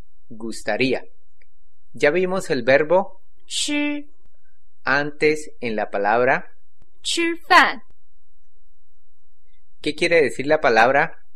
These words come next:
Speaker 2: 吃。
Speaker 1: Se trata del verbo comer.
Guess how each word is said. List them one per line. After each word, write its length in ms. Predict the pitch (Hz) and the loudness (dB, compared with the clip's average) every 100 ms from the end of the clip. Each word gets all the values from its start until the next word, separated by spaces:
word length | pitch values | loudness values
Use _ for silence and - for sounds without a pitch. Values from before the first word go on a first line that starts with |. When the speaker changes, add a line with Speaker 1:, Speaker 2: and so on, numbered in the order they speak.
| - | -6
Speaker 2:
吃。 580 | - - 294 294 294 294 - - - - - - - | -4 -2 0 0 -2 -6 -8 -8 -8 -8 -8 -8 -8
Speaker 1:
Se 220 | - 113 110 | -6 -4 -2
trata 420 | 123 127 - 139 | 2 2 4 4
del 180 | 117 101 | 4 0
verbo 520 | 120 131 151 - - - - - | -2 0 0 -2 -8 -8 -8 -6
comer. 500 | 117 113 123 107 | -2 0 0 0